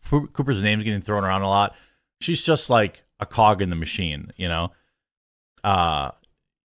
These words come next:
you know, I, w-, you know, she signs people up for Daily Wire Plus 'cause she has paywall content.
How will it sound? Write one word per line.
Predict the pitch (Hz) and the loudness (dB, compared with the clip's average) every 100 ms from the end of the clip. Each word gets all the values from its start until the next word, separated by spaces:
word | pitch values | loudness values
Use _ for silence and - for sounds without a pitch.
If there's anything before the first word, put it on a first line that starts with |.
| _ | _
you | - 120 | -2 0
know, | 98 - | 2 -2
I, | 78 - - _ _ _ _ _ _ _ _ _ _ 165 | -8 -12 -20 _ _ _ _ _ _ _ _ _ _ -8
w-, | 127 - | -8 -8
you | 190 151 | -2 2
know, | 131 | 2
she | - 170 | 2 0
signs | 170 160 147 131 | 2 2 2 2
people | 151 131 | 0 2
up | 120 | 0
for | 120 | 2
Daily | 113 113 | 2 2
Wire | 104 101 | 4 2
Plus | 95 156 104 - | 2 2 0 0
'cause | - 104 | -6 -6
she | - 107 | -2 0
has | 107 | 0
paywall | - 123 120 110 101 | 0 0 2 2 4
content. | 113 131 - 73 - | 2 2 -2 -8 -10